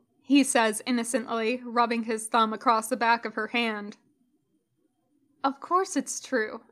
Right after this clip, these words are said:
Jim could lay him out in a hot minute, but that doesn't mean you have to tell him that. I'm the only one you have to tell the truth to."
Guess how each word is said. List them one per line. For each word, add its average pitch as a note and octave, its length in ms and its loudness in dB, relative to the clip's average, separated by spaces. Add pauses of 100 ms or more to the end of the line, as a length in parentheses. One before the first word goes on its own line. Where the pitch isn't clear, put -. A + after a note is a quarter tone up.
(120)
Jim C4 460 4
could C4+ 160 -2
lay C4 200 4
him C4 160 2
out C4+ 220 6
in A#3+ 80 -2
a A#3+ 60 4
hot A#3+ 320 2
minute, C4+ 400 -2 (400)
but D#4+ 400 4
that E4 240 2
doesn't E4 340 -2
mean C4 400 2
you B3+ 140 2
have A#3 260 4
to - 80 -12
tell C#4+ 380 -2
him G#3+ 380 -6
that. G3+ 420 -2 (560)
I'm B3 460 4
the A#3+ 160 -4
only A#3+ 240 -2
one A3+ 180 0
you A3+ 60 -2
have A#3 200 4
to A3+ 80 -4
tell A3 140 -2
the G#3+ 120 -10
truth - 520 -4
to." - 400 -8